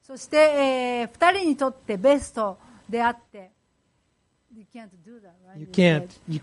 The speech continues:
Speaker 1: えー、
Speaker 2: you won't make good decisions.
Speaker 1: 秘密があると、夫婦間に秘密があると、お-、お互いにベストな、あー、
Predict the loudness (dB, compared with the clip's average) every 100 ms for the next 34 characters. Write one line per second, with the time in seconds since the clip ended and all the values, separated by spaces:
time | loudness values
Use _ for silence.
0 | 0 4 6 8 6 6 4 4 2 2
1 | 0 2 2 2 -2 0 6 8 8 4
2 | 0 0 -2 -2 -2 0 2 0 0 0
3 | 2 4 2 0 0 0 -10 -20 -16 -10
4 | -6 -4 0 2 4 6 6 4 2 2
5 | 2 2 -2 0 0 -4 -14 -12 -6 -4
6 | -2 -2 -4 -6